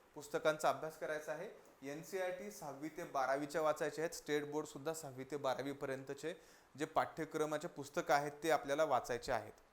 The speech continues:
इथून चालू करायची फर्स्ट स्टेप ही आहे. सेकंड स्टेप याच्यामध्ये एनसीईआरटी आहे. यासोबतच डेली न्यूजपेपर वाचण्याची इथे सवय लावली पाहिजे. ओके, लोकसत्ता असेल, इंडियन एक्सप्रेस असेल, हिंदू लगेच मी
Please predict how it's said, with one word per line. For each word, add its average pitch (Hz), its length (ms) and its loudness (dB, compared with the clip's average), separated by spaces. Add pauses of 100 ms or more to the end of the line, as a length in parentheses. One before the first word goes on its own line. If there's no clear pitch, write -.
(260)
इथून 156 240 -4
चालू 160 200 4
करायची 160 360 -6
फर्स्ट 156 320 -6
स्टेप - 280 -10
ही 175 100 -8
आहे. 165 240 -4 (420)
सेकंड 165 280 -6
स्टेप 170 320 -10
याच्यामध्ये 156 560 -8
एनसीईआरटी 151 560 -6
आहे. 156 240 -4 (460)
यासोबतच 160 880 0 (360)
डेली 190 680 0
न्यूजपेपर 185 640 -2
वाचण्याची 151 460 0
इथे 160 140 -8
सवय 147 280 -6
लावली 143 260 -4
पाहिजे. 147 380 -10 (380)
ओके, - 480 -6
लोकसत्ता 156 480 -4
असेल, 160 300 -4
इंडियन 147 240 -4
एक्सप्रेस 156 460 -2
असेल, 170 320 -2 (460)
हिंदू 202 420 -2 (220)
लगेच 151 400 0
मी 165 400 -4